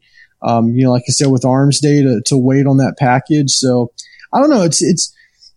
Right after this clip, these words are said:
it's more complicated than it seems on the surface. I mean, it's easy for people just to say, "Well, it's just lazy that they don't have random rolls anymore."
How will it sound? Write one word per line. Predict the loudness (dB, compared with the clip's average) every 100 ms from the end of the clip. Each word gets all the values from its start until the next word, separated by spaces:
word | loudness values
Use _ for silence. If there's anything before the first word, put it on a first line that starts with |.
| _
it's | -2 2
more | 2 2
complicated | 0 0 0 0 2 2 2
than | 2 0
it | -2
seems | 0 2 2 2
on | 2
the | 2
surface. | 0 0 0 -2 0
I | 0
mean, | 0
it's | 0 0
easy | 2 0
for | -2 -4
people | 0 -2 0 -6
just | -6 -6
to | -4
say, | -2
"Well, | 0 2 2
it's | 0
just | -2 -2
lazy | 0 2 2 2 2
that | 2 0
they | 0
don't | 0 -4 -4
have | -6 -4
random | -4 -4 -6
rolls | -4 -2 -2 -6
anymore." | -12 -8 -6